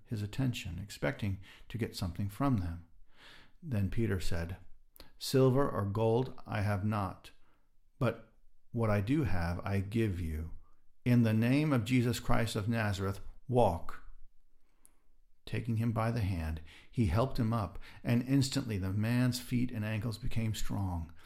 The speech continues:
He jumped to his feet and began to walk. Then he went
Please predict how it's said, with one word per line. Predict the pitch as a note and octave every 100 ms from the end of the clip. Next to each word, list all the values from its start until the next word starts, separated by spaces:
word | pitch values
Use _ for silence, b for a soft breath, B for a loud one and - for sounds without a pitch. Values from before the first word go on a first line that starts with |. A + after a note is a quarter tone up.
| B B -
He | C3+
jumped | A2 B2+ C3 -
to | A#2
his | G#2+ -
feet | - B2+ - B B
and | C3 A2
began | A2 A#2+ C3
to | B2+
walk. | A#2+ B2+ A#2+ G2 - - - B B B B -
Then | B2
he | A#2+
went | A#2 C#3 -